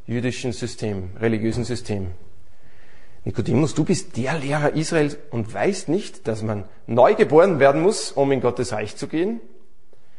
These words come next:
Nikodemus, du kennst doch das Alte Testament. Im Buch Hesekiel, Kapitel sechsunddreißig, wird beschrieben, Jahrhunderte vor Jesus,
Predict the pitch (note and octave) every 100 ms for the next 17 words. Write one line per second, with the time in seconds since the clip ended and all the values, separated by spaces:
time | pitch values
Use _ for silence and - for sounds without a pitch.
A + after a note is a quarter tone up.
0 | - - - - - - - - C#3 -
1 | C3+ - G#3 G#2+ - - - - A2+ C#3+
2 | F#3 F3 - C#3 - D3 D3+ - C#3 -
3 | D3 C#3+ - - - - - - - -
4 | - - - - - - - - - A#2
5 | C#3+ - A#2+ D3+ F#3+ - A2 F#2 A#2 B2+
6 | A#2 C#3+ - C3 G#2+ G#2+ - C3 C#3+ -
7 | - - - - - - - - G#2+ A#2+
8 | A#2 - A#2+ C3+ D3 - - B2 B2 A#2+
9 | D#3 B3 A#3+ C3 - A2 B2+ C3 - -
10 | - C3 B2+ G2+ F#2+ B2 F3 -